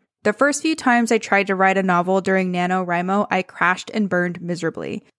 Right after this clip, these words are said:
I did a lot of things wrong, but the main one was not planning and outlining my story before nano wrimo started.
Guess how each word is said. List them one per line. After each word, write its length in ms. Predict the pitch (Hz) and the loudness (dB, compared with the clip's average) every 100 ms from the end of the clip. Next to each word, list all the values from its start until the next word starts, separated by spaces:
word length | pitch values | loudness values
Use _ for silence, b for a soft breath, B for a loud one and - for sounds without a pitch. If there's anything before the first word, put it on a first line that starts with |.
| _ | _
I 120 | - 208 | -4 0
did 160 | 220 | 2
a 60 | 220 | 2
lot 280 | 202 202 226 | 2 2 2
of 140 | 262 | 0
things 340 | - 240 220 | 0 0 2
wrong, 320 | 190 185 185 185 | 2 2 2 0
but 160 | 185 | 0
the 80 | 190 | 0
main 400 | 190 190 208 233 | 2 4 4 4
one 340 | 240 254 254 - | 4 4 2 0
was 240 | 202 190 | -2 0
not 280 | 196 196 - | 2 0 0
planning 400 | - 190 196 208 | -4 -2 0 -2
and 100 | 196 | 0
outlining 540 | 175 180 190 208 220 | -2 0 0 0 0
my 100 | 202 | -2
story 380 | 185 - 175 180 | -4 -4 -2 -2
before 440 | 180 180 - 185 | -2 -6 -4 -2
nano 360 | 180 175 175 175 | -2 -2 -2 -2
wrimo 340 | 165 165 160 | -2 -4 -6
started. 440 | 160 170 156 90 | -6 -4 -4 -6